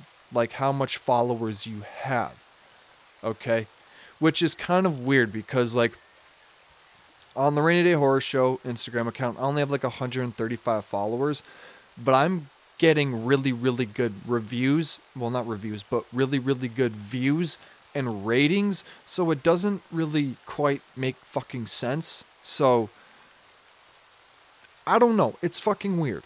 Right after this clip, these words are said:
okay? But a lot of people are clout chasing, and they always are, especially in any, um, like,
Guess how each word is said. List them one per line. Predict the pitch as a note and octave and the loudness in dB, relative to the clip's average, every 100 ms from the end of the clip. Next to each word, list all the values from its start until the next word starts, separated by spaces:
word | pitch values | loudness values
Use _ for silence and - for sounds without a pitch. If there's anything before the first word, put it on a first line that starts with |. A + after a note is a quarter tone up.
| - | -6
okay? | C3 A#2+ C#3+ C#3 C#3+ - | -4 -2 -2 -2 -4 0
But | D3 | 0
a | |
lot | C#3 D#3 F3+ | 2 2 2
of | G3+ - | 0 -4
people | F3+ D#3+ - D#3+ D#3 - - | -6 -4 0 2 0 -4 -10
are | B2+ C3 C3 - | -2 0 0 -2
clout | - C3+ B2 B2 - | -6 0 0 0 -4
chasing, | - C3+ C3 - C#3+ C3+ | -2 0 0 -2 -4 -6
and | A#2 | -8
they | A2 | -6
always | G#2 D#3 E3 B2+ | -2 0 0 0
are, | G#2+ G2 G2+ G2 _ - | -2 -4 -8 -12 _ -4
especially | A#2 - C#3+ - - D3+ D#3 | -2 0 0 -2 -4 -4 -2
in | D#3 D3 - _ - _ | -2 -4 -10 _ -20 _
any, | D#3+ D3 D3+ D3+ D3+ C3+ - - - - _ _ _ - | 0 0 2 0 -2 -6 -14 -20 -20 -20 _ _ _ -2
um, | C3+ B2+ B2 B2 | 2 2 2 0
like, | B2 A2+ - | -2 -2 -6